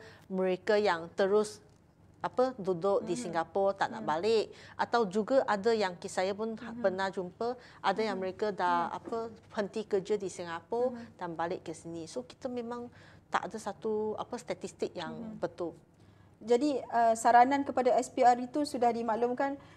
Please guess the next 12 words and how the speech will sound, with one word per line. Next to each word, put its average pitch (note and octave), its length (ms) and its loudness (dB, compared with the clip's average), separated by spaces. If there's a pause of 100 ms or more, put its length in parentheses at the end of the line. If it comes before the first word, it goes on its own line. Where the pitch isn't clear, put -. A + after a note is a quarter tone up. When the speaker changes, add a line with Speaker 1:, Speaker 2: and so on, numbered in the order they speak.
(380)
Speaker 2:
Jadi, A#3 400 2
bila B3 240 2
tidak B3+ 320 4
dapat A#3+ 320 4
dipanjangkan A#3+ 640 4
tempoh B3 480 2
untuk A#3+ 160 0
undi B3 320 -4
pos C4+ 240 2
itu, D4+ 160 -2
kecewa, C#4+ 560 2
marah? B3 400 2